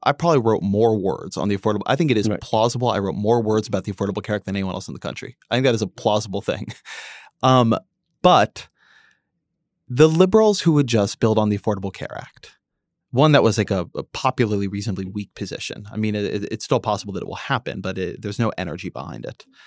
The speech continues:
Speaker 1: We are likelier to get,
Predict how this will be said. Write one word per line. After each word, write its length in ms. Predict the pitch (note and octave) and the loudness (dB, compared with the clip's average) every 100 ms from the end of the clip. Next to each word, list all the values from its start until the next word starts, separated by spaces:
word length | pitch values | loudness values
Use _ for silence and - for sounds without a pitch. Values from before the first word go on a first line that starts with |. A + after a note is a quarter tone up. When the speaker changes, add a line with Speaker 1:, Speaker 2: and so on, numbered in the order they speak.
| - _ _ _ _ - | -20 _ _ _ _ -12
Speaker 1:
We 400 | B2+ E3+ F#3+ F#3+ - | -2 0 2 0 0
are 440 | A#2+ B2 B2 A2+ G2+ | 4 6 6 6 4
likelier 580 | G2 G#2 B2 C#3 C3 | 2 2 2 2 2
to 80 | A#2+ | 0
get, 540 | F#2+ - G#1 - - | -2 -6 -8 -14 -20